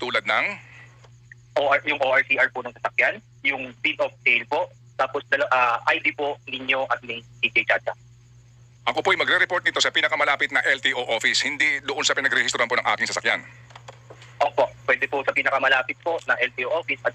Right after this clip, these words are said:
Speaker 2: pwede rin po ito via online submission.
Speaker 1: Okay. Ilang araw pong ibinibigay sa akin ng order na ito para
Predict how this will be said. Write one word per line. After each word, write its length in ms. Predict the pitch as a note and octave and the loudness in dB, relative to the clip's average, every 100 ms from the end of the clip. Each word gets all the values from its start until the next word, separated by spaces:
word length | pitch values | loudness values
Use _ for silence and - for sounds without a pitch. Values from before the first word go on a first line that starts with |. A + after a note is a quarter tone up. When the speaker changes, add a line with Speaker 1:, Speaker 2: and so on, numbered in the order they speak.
| - | 0
Speaker 2:
pwede 240 | B2+ C3 | 2 2
rin 80 | B2+ | 0
po 80 | B2+ | -2
ito 320 | C3+ A#2+ A#2 - - | 0 0 -2 -6 0
via 240 | A#2 A#2 A#2+ | 2 2 0
online 320 | A2+ A2+ G#2+ | 0 -2 -2
submission. 400 | A2 - - G2 - - | -6 -6 -6 -4 -2 -2
Speaker 1:
Okay. 320 | B2 A#2+ F2+ - - - - | 0 0 -2 -6 -14 -8 -2
Ilang 160 | A#3+ A#3+ | -2 0
araw 240 | G3+ G3 G3 | 2 2 0
pong 160 | F3+ | 0
ibinibigay 480 | D#3 D#3 E3 C#3 C3+ | 0 2 2 2 2
sa 160 | C#3+ C3 | 2 2
akin 320 | C#3 E3+ C#3+ | 2 0 0
ng 160 | B2 | -2
order 320 | C3+ C#3 B2+ A#2+ | 0 0 0 2
na 160 | A#2 | 0
ito 160 | A#2 E3 D#3+ | 0 -2 0
para 240 | C#3 | 0